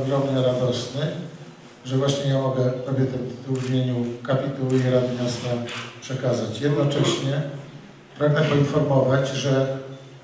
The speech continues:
sprokurowaliśmy niejako,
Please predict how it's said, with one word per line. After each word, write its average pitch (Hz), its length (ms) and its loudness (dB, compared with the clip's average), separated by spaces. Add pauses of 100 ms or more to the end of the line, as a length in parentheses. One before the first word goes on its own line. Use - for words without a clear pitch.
(480)
sprokurowaliśmy 156 1300 4
niejako, 127 640 -2